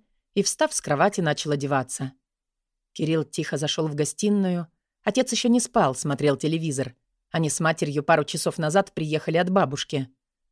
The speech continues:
«Бать, можно ключи от машины?» Отец отставил бокал с пивом и удивленно посмотрел на сына. «Куда собрался? Ночь же почти.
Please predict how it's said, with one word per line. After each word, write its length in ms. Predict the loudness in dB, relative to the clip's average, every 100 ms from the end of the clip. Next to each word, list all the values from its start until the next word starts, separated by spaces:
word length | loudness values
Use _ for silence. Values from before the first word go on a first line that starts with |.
| _ _
«Бать, 340 | 4 4 4 _ _ _
можно 240 | 0 0 0
ключи 280 | 0 2
от 120 | 2 0
машины?» 480 | -2 0 -2 -2 _ _ _ _ _ -6
Отец 380 | 0 2 2 -4
отставил 480 | -6 -2 0 2
бокал 340 | 2 2 2 0
с 80 | 0
пивом 340 | 0 2 2
и 40 |
удивленно 440 | 2 0 0 0 0
посмотрел 520 | -2 -2 0 2 0
на 100 | 0
сына. 440 | 0 0 0 -4 -8 _ _ _ _ _
«Куда 200 | -6 -4
собрался? 640 | -2 -2 -2 -4 -6 -12 -14 _ _ _ -2
Ночь 360 | 2 4 2
же 160 | 0 -4
почти. 540 | -4 -8 -4 -4 -4